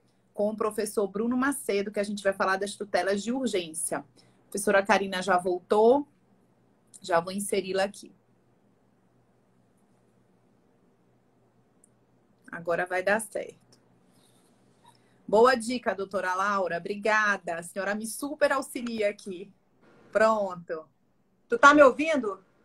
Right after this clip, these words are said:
Speaker 1: Perfeito.
Speaker 2: Agora? Tá? Então vamos lá?
Speaker 1: Tudo certo. Tava com delay, tu falavas e o teu áudio só vinha tempos depois. <laughs>
Speaker 2: É, eu tava falando, esperando teu ok, e o ok não vinha. Agora tá ok?
Speaker 1: É.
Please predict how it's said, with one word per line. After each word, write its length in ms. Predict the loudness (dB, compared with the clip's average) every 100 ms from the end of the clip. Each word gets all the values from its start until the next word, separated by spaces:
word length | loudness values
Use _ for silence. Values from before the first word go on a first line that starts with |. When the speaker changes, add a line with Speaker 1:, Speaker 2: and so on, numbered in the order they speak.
| _
Speaker 1:
Perfeito. 480 | 0 0 0 -2 2
Speaker 2:
Agora? 280 | 2 2 -4 -18 -20 _
Tá? 300 | 2 2 0 _ _ _ _ _
Então 160 | -12 -12
vamos 200 | -10 -4
lá? 120 | -2
Speaker 1:
Tudo 220 | 0 -4 -6
certo. 260 | -10 -10 -12 -20 -2
Tava 260 | 6 6 6
com 180 | 2 -2
delay, 640 | -2 0 -2 -2 -4 -10
tu 100 | -14
falavas 920 | -2 -2 2 0 0 -4 -8 -14 -16 -20
e 60 |
o 60 | -10
teu 200 | -6 -2
áudio 260 | -4 -4
só 140 | -8 -10
vinha 240 | -8 -12
tempos 400 | -10 -16 -14 -8
depois. 600 | -6 -2 -2 -2 -6 -10 2
<laughs> 420 | 4 4 2 -4 -6 -4
Speaker 2:
É, 360 | 0 0 0
eu 40 | -2
tava 220 | -2 -2
falando, 320 | -2 -2 -4
esperando 340 | -6 -6 -6 -6
teu 160 | -4
ok, 340 | -4 -4 -6 -6
e 40 |
o 80 | -6
ok 300 | -6 -6 -10
não 160 | -10 -10
vinha. 180 | -12
Agora 240 | -8 -6 -6
tá 140 | -8
ok? 180 | -12 -8
Speaker 1:
É. 220 | -8 -8